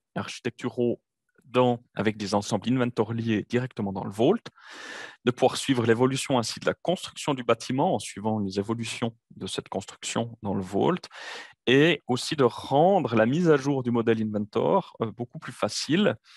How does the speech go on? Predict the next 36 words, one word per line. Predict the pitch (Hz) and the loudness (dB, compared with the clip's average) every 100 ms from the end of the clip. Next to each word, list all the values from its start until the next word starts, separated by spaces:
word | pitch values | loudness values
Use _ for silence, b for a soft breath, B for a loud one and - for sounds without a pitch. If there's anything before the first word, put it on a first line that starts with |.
| b b - | b b -4
euh, | 110 107 107 | 0 0 0
liée | 110 120 143 - _ _ - | 0 2 2 0 _ _ -10
au | 107 | -6
fait | - - | -2 -2
qu'on | - 104 | -2 -4
gère | 98 - | -6 -8
tout | 123 | -4
ça | - | 0
dans | 139 110 | 0 0
un | 101 | -2
seul | - 123 135 - | -2 -2 -2 -2
et | 117 | -4
unique | 104 143 - | 0 -2 -4
système. | - - 127 - - - - _ B B B B B | -8 -6 -6 -4 -6 -8 -18 _ B B B B B
Votre | 120 - 135 | 0 4 2
gain | 123 127 175 220 - | 4 4 4 2 -2
est | 120 | 0
donc | 120 139 160 | 2 4 4
d'avoir | 120 131 | 2 2
une | 131 | 0
gestion | 110 - 107 | -4 -6 -8
globale | 120 139 143 143 | 0 2 2 0
des | 123 | 0
documents | 113 - 113 | -4 -2 -2
architecturaux | - - 202 - - - | -2 -6 -10 -8 -8 -6
trois | 123 - 107 | -6 0 0
D | 110 247 | 0 -4
pour | - 117 | -6 -8
vos | 117 | -4
implantations | 113 - 110 104 - 101 | -4 -4 -4 -4 -2 -2
de | |
machines | 110 - - 117 151 | 0 -2 -2 -2 0
ou | 117 | 2
éléments | 107 117 | 2 2
de | 123 | 2
bâtiment | 104 - 95 107 | 0 -2 -4 -4